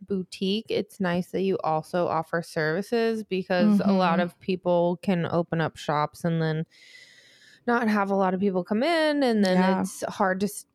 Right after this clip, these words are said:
Speaker 1: keep your doors open. But since you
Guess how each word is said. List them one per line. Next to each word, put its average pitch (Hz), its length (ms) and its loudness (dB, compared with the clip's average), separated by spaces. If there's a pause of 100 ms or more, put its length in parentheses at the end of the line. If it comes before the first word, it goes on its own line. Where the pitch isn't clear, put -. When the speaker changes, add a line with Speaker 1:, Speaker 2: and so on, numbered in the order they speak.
(120)
Speaker 1:
keep 202 200 -4
your 190 100 0
doors 180 400 0
open. 269 520 2
But 190 380 0
since 202 340 -2
you 185 380 0